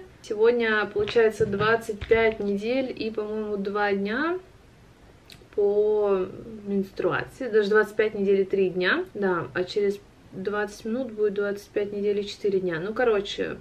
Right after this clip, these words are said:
плюс у меня же по скринингу, получается,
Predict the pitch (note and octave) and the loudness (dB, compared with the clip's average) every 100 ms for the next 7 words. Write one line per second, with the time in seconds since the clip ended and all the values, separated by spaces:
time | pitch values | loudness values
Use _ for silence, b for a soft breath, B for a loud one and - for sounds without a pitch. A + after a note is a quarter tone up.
0 | - A#3+ A#3 - G#3 G#3 G3+ G3+ G3+ F#3 | 0 0 2 -2 -4 -4 -2 0 0 0
1 | G3 G3 F#3+ G3 - A3 G#3 G3+ G3 G3+ | 2 2 2 0 -4 -4 -2 -4 2 4
2 | F#3 F#3 G3 G3+ G3 F#3+ - | 4 2 -2 -2 -4 -4 -6